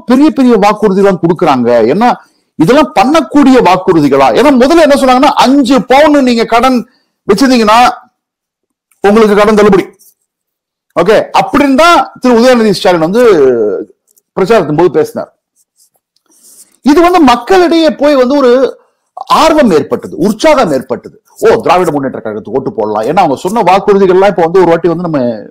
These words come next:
பார்க்க வேண்டிய தருணத்துல இருக்கோம். முதல் கையெழுத்தே நீட்டு தேர்வு தான்மா,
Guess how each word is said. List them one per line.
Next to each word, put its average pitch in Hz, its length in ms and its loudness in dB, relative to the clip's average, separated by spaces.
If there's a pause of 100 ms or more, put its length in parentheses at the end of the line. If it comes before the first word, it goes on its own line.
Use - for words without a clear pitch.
(340)
பார்க்க 165 300 0
வேண்டிய 139 340 0
தருணத்துல 151 360 -2
இருக்கோம். - 300 -6 (880)
முதல் 127 540 -2
கையெழுத்தே 190 640 2
நீட்டு 175 340 -2
தேர்வு 151 220 0
தான்மா, 139 340 -2